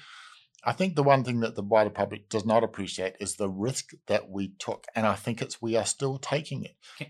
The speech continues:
Speaker 2: can I make a devil's advocate argument from actually a libertarian perspective, though? Um, this, uh, the intervention that we saw, uh, relatively early in the, in the covid pandemic in terms of both lockdowns and the rollout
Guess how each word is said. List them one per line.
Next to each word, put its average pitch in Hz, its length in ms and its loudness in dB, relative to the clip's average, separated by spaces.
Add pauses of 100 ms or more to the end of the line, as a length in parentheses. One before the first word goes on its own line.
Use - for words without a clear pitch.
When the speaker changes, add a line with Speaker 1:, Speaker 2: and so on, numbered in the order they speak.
(160)
Speaker 2:
can 160 120 2
I 160 80 4
make 185 160 0
a 151 40 2
devil's 107 380 0
advocate 98 420 -2
argument 95 520 -2
from 117 260 4
actually 95 340 -2
a 87 60 -8
libertarian 87 640 -6
perspective, 90 640 -10
though? 80 120 -10 (480)
Um, 113 300 2 (240)
this, - 220 2
uh, 139 120 -6
the 120 140 4
intervention 120 520 0
that 92 140 -4
we - 60 -2
saw, 90 440 -4 (460)
uh, 95 220 -4
relatively 156 840 0
early 92 280 4
in 87 140 -8
the, 85 200 -12
in 90 100 -10
the 90 60 -10
covid 85 380 -6
pandemic 85 420 -12
in 95 120 -12
terms 98 240 -8
of 95 80 -6
both 98 200 0
lockdowns 98 600 -2 (100)
and 90 120 -12
the 90 60 -8
rollout 85 400 -8